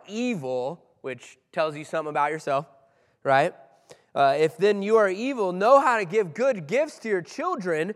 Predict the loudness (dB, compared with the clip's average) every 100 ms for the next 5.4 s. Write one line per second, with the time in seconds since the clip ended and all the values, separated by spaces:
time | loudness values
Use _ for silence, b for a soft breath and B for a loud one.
0 | b b b b b 0 2 2 -2 -4
1 | -4 2 2 2 0 -2 -4 -4 -2 -4
2 | -6 -6 -4 -2 -2 -2 -8 -2 0 0
3 | -2 -6 -4 -2 -2 -2 -10 -18 -20 _
4 | -2 0 0 -4 -10 b b b -8 -4
5 | 0 0 0 -6